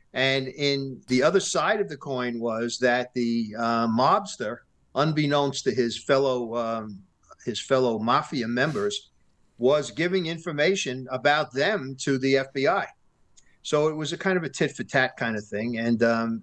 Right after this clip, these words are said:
and, and, um, I tried this guy because information came forward,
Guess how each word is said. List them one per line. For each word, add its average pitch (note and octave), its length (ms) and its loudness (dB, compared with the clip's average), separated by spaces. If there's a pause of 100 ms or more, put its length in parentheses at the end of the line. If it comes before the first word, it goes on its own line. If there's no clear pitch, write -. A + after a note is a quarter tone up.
and, A#2+ 280 -2
and, B2+ 340 0 (720)
um, A#2+ 560 -2 (920)
I D#3 220 4
tried F#3+ 400 0
this - 180 -8
guy - 300 -14
because B2+ 360 0
information C#3 580 0
came C3+ 240 -2
forward, A#2+ 420 0